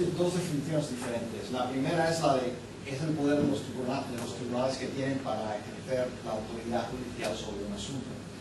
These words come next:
Ah, el, eh, este es el término,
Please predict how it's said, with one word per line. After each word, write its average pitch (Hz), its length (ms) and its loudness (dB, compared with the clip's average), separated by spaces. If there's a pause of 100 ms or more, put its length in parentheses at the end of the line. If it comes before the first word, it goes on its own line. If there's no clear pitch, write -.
(460)
Ah, 107 420 2 (680)
el, - 80 -6 (300)
eh, - 300 -6 (3250)
este 135 240 -2
es 156 100 0
el 151 120 2
término, 135 320 2